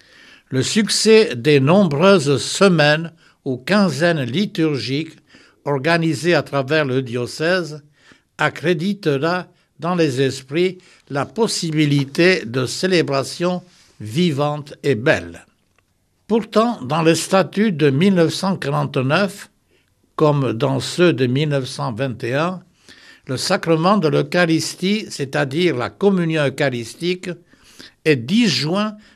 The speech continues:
de la messe qui, elle, trouve sa place dans le chapitre des cérémonies liturgiques. Il est cependant demandé aux prêtres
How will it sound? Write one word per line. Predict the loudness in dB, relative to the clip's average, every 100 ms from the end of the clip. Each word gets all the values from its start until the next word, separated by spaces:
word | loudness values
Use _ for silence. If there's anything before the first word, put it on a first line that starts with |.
| -10
de | -4
la | 0 0 0
messe | -2 -2 0 -2 -6 -18 -20 _ _ -8
qui, | -6 -4 2
elle, | 2 2 -4
trouve | -4 -4 -4 -6
sa | -6 -6
place | -4 -2 -2 -4 -10 -20 -20 _ _
dans | -6 -2
le | -2
chapitre | -2 -4 -4 -4 -6 -6 -8 -8
des | -6
cérémonies | -6 -4 -2 -2 -4 -4 -2 -2
liturgiques. | -4 -6 -6 -6 -8 -12 -16 _ _ _ _ _ _ _ _ _ _ 0
Il | 4
est | 4
cependant | 2 0 0 0 -2 -2
demandé | 0 0 -2 -6 -2 0
aux | 0
prêtres | -4 -4 -4 -4